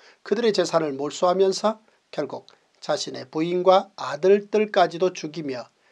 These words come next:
하스몬 왕조와의 관련을 모두 끊었습니다. 로마 제국으로부터 유대의 분봉왕이라는 자리를 차지한 이두메인 헤롯은 로마와 유대 사이에 독특한 존재였습니다.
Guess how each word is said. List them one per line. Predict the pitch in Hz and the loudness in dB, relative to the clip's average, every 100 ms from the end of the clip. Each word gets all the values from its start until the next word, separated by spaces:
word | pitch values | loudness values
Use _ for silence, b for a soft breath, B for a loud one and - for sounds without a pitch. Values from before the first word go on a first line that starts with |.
| _ | _
하스몬 | - 214 202 220 208 185 | -4 -2 -2 2 2 2
왕조와의 | 143 147 147 139 131 165 175 - | 0 -4 -4 -6 -4 -6 -8 -10
관련을 | 139 127 120 165 170 _ _ | -12 -12 -8 -8 -8 _ _
모두 | - - 117 120 143 | -20 -14 -14 -12 -8
끊었습니다. | 190 175 - - 165 - - _ _ _ _ _ _ _ _ _ _ _ | -6 -6 -8 -12 -18 -20 -20 _ _ _ _ _ _ _ _ _ _ _
로마 | 170 170 160 | 2 6 6
제국으로부터 | 151 170 170 165 170 165 - 190 202 b b b | 4 -2 -2 0 -2 -2 4 2 2 b b b
유대의 | 160 175 185 147 135 | -2 6 6 6 -2
분봉왕이라는 | 175 185 208 208 175 170 160 151 165 | -8 2 6 8 8 6 2 2 0
자리를 | - - 139 160 | -4 -6 -4 -4
차지한 | - 160 143 147 170 - - | -4 -6 0 0 0 -6 -12
이두메인 | 160 175 156 131 170 180 | -8 -6 -6 -6 -8 -8
헤롯은 | 202 135 - - - _ _ _ _ _ - | -8 -8 -10 -16 -20 _ _ _ _ _ 0
로마와 | 143 139 123 127 131 - b _ | 0 2 -2 -2 -4 -6 b _
유대 | 139 143 147 | -10 -8 -4
사이에 | 160 151 160 180 - _ | -2 0 0 -2 -6 _
독특한 | - - - - - 165 | -20 -20 -20 -20 -14 -10
존재였습니다. | 170 180 175 165 - - - - | -10 -8 -6 -6 -10 -12 -18 -20